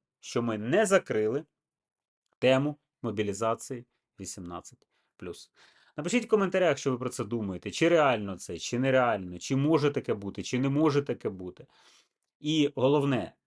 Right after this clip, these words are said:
як ви думаєте, як довго на передовій проживе хлопець вісімнадцяти років? І чи не злочин це відправити їх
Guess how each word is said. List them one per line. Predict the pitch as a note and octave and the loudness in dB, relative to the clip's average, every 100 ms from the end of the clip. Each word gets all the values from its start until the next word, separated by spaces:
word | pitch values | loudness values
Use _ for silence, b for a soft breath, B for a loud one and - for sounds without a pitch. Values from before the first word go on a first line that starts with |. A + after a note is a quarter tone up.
| _ _ _ | _ _ _
як | B2+ F3 | -2 0
ви | F#3 | 0
думаєте, | D3+ C3 G2 E2 - _ _ _ _ _ _ _ _ _ _ | -2 -2 -4 -8 -14 _ _ _ _ _ _ _ _ _ _
як | G#2 D3+ E3+ | 2 2 2
довго | A2 C3 A#2 F2 - - | 0 4 4 2 -8 -16
на | - A2 | -8 -4
передовій | A2+ G#2+ F#2 G2 E3+ F3+ - _ | -2 -2 -4 -8 -8 -8 -14 _
проживе | - C3 A#2+ A2 F#2+ F2 _ _ _ | -2 -2 0 -2 -2 -8 _ _ _
хлопець | - C#3+ F3+ - - - _ _ A2 | -8 -2 0 -2 -8 -10 _ _ -4
вісімнадцяти | B2+ A#2+ G#2 B2 C3 A2 - - _ - | -4 -2 -2 -2 -2 -6 -12 -18 _ -12
років? | - F#2 - - - _ _ _ | -8 -8 -10 -20 -20 _ _ _
І | E3 | -6
чи | C#3 F#3+ | -2 0
не | G3 | 2
злочин | D#3+ C3+ D#3+ C3 - F2 | 0 0 2 2 0 -10
це | E2 - F#2 _ _ _ _ _ _ _ _ _ _ _ | -12 -14 -16 _ _ _ _ _ _ _ _ _ _ _
відправити | A#2+ A#2 A#2+ B2+ B2 - E2+ | -6 -2 2 4 2 -2 -10
їх | F#2 F#2+ | -12 -12